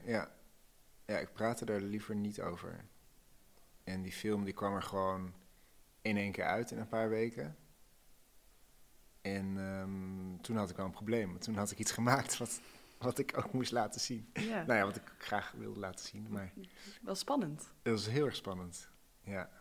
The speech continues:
Speaker 2: Heeft het iets veranderd aan de, aan de band tussen jou en je moeder? Of aan de manier waarop je zel-, jezelf ziet? Of jullie, jullie relatie ziet?
Speaker 1: Ehm, nou ja, die schaamte is eigenlijk verdwenen. Dus dat is, dat is heel erg fijn. Dus ik kan er gewoon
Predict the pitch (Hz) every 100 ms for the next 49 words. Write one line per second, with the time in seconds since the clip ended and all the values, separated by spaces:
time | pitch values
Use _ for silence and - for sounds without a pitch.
0 | - - - - - - - - - -
1 | - - 208 226 233 - 202 214 254 269
2 | - 208 202 190 190 190 196 190 190 196
3 | 196 196 185 185 190 202 262 320 277 226
4 | 196 190 185 185 190 196 185 185 185 175
5 | 180 180 180 196 240 - 262 262 - -
6 | 190 196 196 190 196 196 202 240 233 233
7 | 226 226 - 226 240 254 - - - -
8 | - - - - - - - - - -
9 | - - - - - - - - 127 110
10 | 107 104 104 101 104 92 87 - 104 117
11 | - 127 - 117 120 - 117 123 143 175
12 | 120 - 101 113 - - 104 - 110 110
13 | - 98 107 113 104 - 98 92 90 -
14 | - 95 90